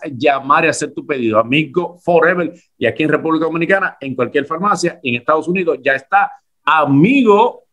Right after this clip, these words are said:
Forever, como debe ser. Eh,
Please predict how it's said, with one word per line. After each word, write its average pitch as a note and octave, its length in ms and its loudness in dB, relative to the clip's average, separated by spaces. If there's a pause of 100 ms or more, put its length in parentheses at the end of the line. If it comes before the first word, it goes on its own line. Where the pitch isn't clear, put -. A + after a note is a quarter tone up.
Forever, A#2 1160 0
como A#2+ 560 -2
debe C3+ 380 0
ser. G#2+ 340 -8 (300)
Eh, D3 580 0